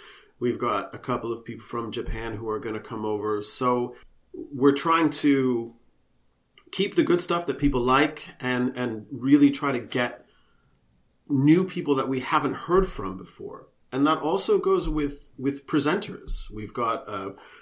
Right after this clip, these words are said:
our first group of presenters from Italy. I don't think we've ever had an Italian presenter before. We've got a group coming from the Ukraine. We've got panels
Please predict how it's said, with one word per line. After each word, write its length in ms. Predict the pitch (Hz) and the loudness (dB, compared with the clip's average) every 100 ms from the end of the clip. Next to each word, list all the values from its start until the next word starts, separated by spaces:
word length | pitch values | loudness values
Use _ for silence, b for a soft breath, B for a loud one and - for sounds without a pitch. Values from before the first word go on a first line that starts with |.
| B | B
our 80 | 113 | -8
first 320 | 107 156 156 - | -2 0 0 2
group 160 | 147 | -2
of 120 | 123 - | -2 -6
presenters 460 | 127 120 - 110 | -4 -2 -4 -8
from 420 | - 107 90 87 - | -8 -8 -6 -8 0
Italy. 360 | 139 156 170 156 | 0 2 0 0
I 80 | |
don't 220 | 98 98 - | -2 -4 -2
think 260 | 139 151 | 0 0
we've 180 | 135 123 | -2 -4
ever 180 | 117 117 | -6 -8
had 200 | 113 185 | -6 -6
an 120 | 113 | -8
Italian 420 | 107 120 123 127 | -10 -6 -4 -4
presenter 400 | 123 120 123 123 | -6 -8 -8 -8
before. 540 | 123 123 - 123 127 123 | -8 -10 -6 -2 0 0
We've 200 | 117 104 | -4 -8
got 180 | 104 90 | -8 -8
a 40 | |
group 240 | 82 120 - | -8 -10 -8
coming 280 | 117 117 113 | -8 -6 -6
from 160 | 107 | -6
the 100 | 95 | -8
Ukraine. 840 | 90 85 - 151 147 143 139 131 135 B B B B B - | -8 -12 -4 2 4 4 2 -2 -8 B B B B B -2
We've 200 | 135 123 | 0 2
got 300 | 147 147 - | 2 0 -4
panels 840 | - 175 214 127 98 143 - - | -2 2 4 2 2 0 -2 -6